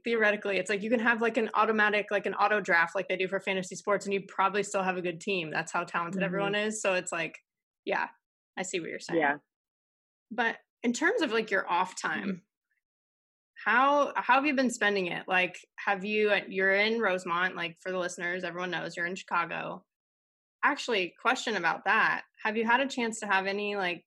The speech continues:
Speaker 1: good, authentic Italian food? I've never been to Chicago. I don't wanna insult, like, what authentic Italian food is, but I hear that it's <laughs> good there.
Speaker 2: Um, yes.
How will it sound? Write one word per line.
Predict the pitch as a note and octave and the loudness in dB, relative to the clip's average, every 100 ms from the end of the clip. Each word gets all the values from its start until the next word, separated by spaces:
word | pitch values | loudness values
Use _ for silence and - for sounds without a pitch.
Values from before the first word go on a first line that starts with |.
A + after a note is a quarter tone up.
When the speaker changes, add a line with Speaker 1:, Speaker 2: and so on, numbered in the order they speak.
| - | -2
Speaker 1:
good, | G3+ G3 G3 G3+ - _ _ _ | 2 4 4 -2 -10 _ _ _
authentic | G3 F#3+ F#3 F#3+ A3+ | -2 -2 -4 -4 -4
Italian | B3 B3 A#3+ B3 B3 | 0 4 4 4 0
food? | C4+ C4+ | 4 4
I've | - G#3+ | 2 2
never | B3 | 2
been | C#4 C#4 C#4 | 4 4 6
to | C#4 C4+ | 4 4
Chicago. | - C4+ B3+ A3+ | -4 2 4 6
I | A3+ | 4
don't | G#3 G3+ | 4 2
wanna | G#3+ | 2
insult, | A3 A3 A3 G#3+ - | 0 0 0 0 0
like, | F#3+ | 0
what | G3 | 4
authentic | F#3+ F#3+ G3 F#3+ G3 - | 4 2 -2 -4 -6 -6
Italian | G3+ - F#3+ F#3+ F#3+ F#3 | -8 0 2 2 0 -2
food | F#3+ F3+ - | -4 -4 2
is, | G3 F3 E3 - | 2 2 -2 -6
but | F#3+ | 0
I | F3+ F3+ - | 2 0 -2
hear | C#4+ C#4+ G#3 F3 F#3+ - | 2 4 4 2 -2 -2
that | G3+ G3 | 0 0
it's | A3+ | -2
<laughs> | - | 0
good | C4+ A3+ | 2 2
there. | - F#3 - - _ _ _ _ _ _ _ - | 0 -4 -6 -8 _ _ _ _ _ _ _ 6
Speaker 2:
Um, | A3+ A3+ G#3+ G3+ C#3+ _ _ F#3+ | 8 10 6 0 -10 _ _ -6
yes. | G3+ A#3 G3 | 4 6 6